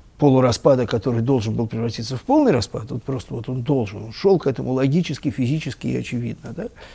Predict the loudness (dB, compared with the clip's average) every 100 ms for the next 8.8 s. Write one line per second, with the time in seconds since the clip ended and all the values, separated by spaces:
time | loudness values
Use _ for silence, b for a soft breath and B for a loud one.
0 | B B B B B 4 8 8 6 -4
1 | 0 2 2 0 -4 -10 -8 -4 -2 -2
2 | -4 -4 -2 -4 -4 -12 -20 -20 -20 -20
3 | -2 2 4 4 2 -2 -6 -8 -2 2
4 | 2 2 -4 -8 -14 -20 b b b b
5 | b b -20 -18 -18 -20 -20 -20 -20 -20
6 | _ -10 -4 0 0 -2 -2 2 4 2
7 | 0 -4 -4 -4 -4 -6 -6 -6 -6 -6
8 | -6 -2 0 0 -2 -6 -6 -8